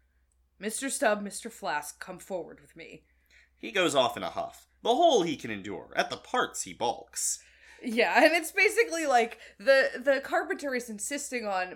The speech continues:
Speaker 1: making Starbuck explicitly lay out every step of turning the coffin into a life boy. And Starbuck is like, "I don't want to think about this. Leave me alone."
Speaker 2: <laughs> Yeah, I, I want to be clear. I was also moving my hand as with a hammer, a caulking iron, and a pitch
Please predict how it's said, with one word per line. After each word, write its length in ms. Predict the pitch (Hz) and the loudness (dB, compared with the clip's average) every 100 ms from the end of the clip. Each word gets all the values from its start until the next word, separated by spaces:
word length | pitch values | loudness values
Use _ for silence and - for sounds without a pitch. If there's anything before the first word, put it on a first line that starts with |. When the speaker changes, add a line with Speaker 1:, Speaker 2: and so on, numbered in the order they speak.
| 190 | -6
Speaker 1:
making 380 | 220 247 262 226 | -6 -4 -6 -8
Starbuck 640 | - 214 202 202 175 - _ _ _ _ _ _ _ | -4 -2 0 -2 -4 -6 _ _ _ _ _ _ _
explicitly 720 | 226 - 320 359 - 240 262 | -12 -10 -6 -6 -6 -8 -6
lay 240 | 214 208 | 0 0
out 240 | 196 190 - | 0 -4 0
every 340 | 349 311 269 254 | 0 0 -4 -8
step 380 | - 262 214 190 | -6 -2 -2 -4
of 160 | - | -16
turning 400 | - 220 208 196 | -10 -4 -4 -4
the 60 | 180 | -10
coffin 420 | - 185 175 170 | -6 -6 -6 -10
into 240 | 175 190 | -12 -10
a 40 | 156 | -8
life 300 | 156 170 - | -6 -6 -8
boy. 200 | 170 139 | -12 -10
And 100 | 123 | -12
Starbuck 340 | - 226 233 233 | -4 -2 -2 -4
is 100 | 220 | -4
like, 200 | 214 - - - | -6 -6 -16 -12
"I 80 | |
don't 340 | 233 262 277 226 | -8 -2 -2 0
want 140 | 269 | -2
to 60 | 254 | -2
think 320 | - 269 240 | -4 -8 -6
about 360 | 254 208 208 - | -6 -4 -4 -4
this. 360 | 196 - - - - - | -6 -6 -12 -14 -20 -8
Leave 320 | 220 262 - | -2 -2 -2
me 200 | 262 269 | -2 -2
alone." 640 | 240 269 262 254 196 180 - | 6 6 6 4 0 -6 -10
Speaker 2:
<laughs> 40 | - - - - - - - - - | -10 -10 -14 -16 -20 -18 -18 -18 -4
Yeah, 260 | 139 131 | 4 6
I, 240 | 117 170 165 - _ _ _ - _ _ 123 | 6 4 2 -8 _ _ _ -20 _ _ -6
I 100 | 127 | -4
want 220 | 123 147 | -2 -4
to 40 | |
be 60 | 185 | -6
clear. 380 | - 143 135 123 | -8 -6 -4 -2
I 120 | 113 | -4
was 160 | 139 - | -4 -6
also 400 | 120 123 131 127 | -4 -2 -4 -6
moving 340 | 117 117 131 | -8 -8 -6
my 140 | 139 | -6
hand 300 | 143 107 120 | -6 -4 -6
as 100 | 123 | -6
with 100 | 113 | -10
a 40 | 117 | -12
hammer, 440 | - 101 101 107 | -8 -8 -6 -8
a 60 | 107 | -8
caulking 420 | - 104 - 101 | -6 -8 -6 -8
iron, 280 | 95 95 101 | -8 -6 -8
and 140 | 98 | -10
a 40 | 98 | -12
pitch 340 | - 101 - | -10 -12 -12